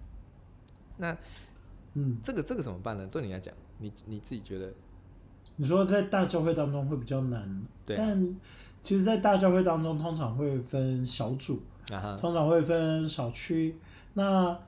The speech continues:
Speaker 2: 的确在那些小组、小区，它有分龄的状态，所以它比较没有长辈、年轻人，然后以及它不会有就是像小教会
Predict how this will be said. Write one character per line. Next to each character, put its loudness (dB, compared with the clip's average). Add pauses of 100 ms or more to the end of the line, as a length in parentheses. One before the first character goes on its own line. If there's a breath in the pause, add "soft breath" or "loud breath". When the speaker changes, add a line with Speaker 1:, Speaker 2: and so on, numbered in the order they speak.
(140)
Speaker 2:
的 6
确 6
在 0
那 4
些 2
小 0
组、 0
小 0
区， -2
它 0
有 2
分 -2
龄 0
的 0
状 -2
态， -4 (300 loud breath)
所 2
以 6
它 2
比 -4
较 2
没 2
有 0
长 -4
辈、 4
年 2
轻 -4
人， 0
然 -2
后 0 (420 loud breath)
以 0
及 0
它 2
不 0
会 4
有 -2 (100)
就 0
是 4 (320 loud breath)
像 0
小 2
教 2
会 2